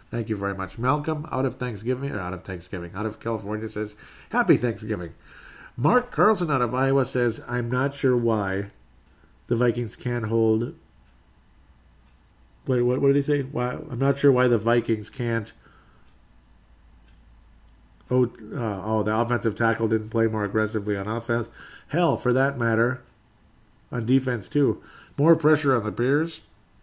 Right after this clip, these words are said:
would have been nice, but my point is we have big-time talent in the receiving core.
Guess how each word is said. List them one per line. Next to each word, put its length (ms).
would 140
have 100
been 160
nice, 300
but 320
my 220
point 380
is 400
we 220
have 380
big-time 440
talent 360
in 60
the 80
receiving 420
core. 380